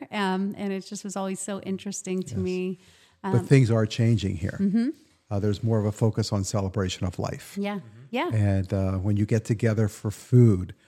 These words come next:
Speaker 1: Mm-hmm.
Speaker 2: you eat that person's favorite food,
Speaker 1: Mm-hmm.
Speaker 2: you know, whether it's ice cream or cherry pie or whatever it is.
Speaker 1: Yeah. Yeah.
Speaker 2: So there are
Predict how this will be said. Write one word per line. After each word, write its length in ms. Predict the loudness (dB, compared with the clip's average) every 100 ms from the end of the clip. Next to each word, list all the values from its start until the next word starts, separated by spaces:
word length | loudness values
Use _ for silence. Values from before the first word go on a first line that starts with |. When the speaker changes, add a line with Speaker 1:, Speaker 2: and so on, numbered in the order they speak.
| _
Speaker 1:
Mm-hmm. 140 | -12 -4
Speaker 2:
you 160 | -4 0
eat 180 | -2 0
that 240 | -2 -2
person's 480 | 0 0 2 0 0
favorite 480 | 2 4 4 0 -2
food, 320 | -2 -2 -2
Speaker 1:
Mm-hmm. 420 | -4 -4 -6 -8 -10 _ _
Speaker 2:
you 80 | -2
know, 100 | 0
whether 200 | 2 0
it's 140 | -2 0
ice 300 | 2 2 0
cream 600 | 0 2 2 0 -4 -6
or 220 | -6 -4 -4
cherry 380 | -4 -2 -2 -2
pie 560 | -4 0 2 0 -2 -4
or 100 | -6
whatever 420 | -2 -2 0 0
it 60 | -2
is. 200 | -4 -6
Speaker 1:
Yeah. 200 | -6 -8 -10 _ _ -16
Yeah. 120 | -12
Speaker 2:
So 360 | -2 2 2 2
there 300 | 0 0 0
are 380 | 0 2 0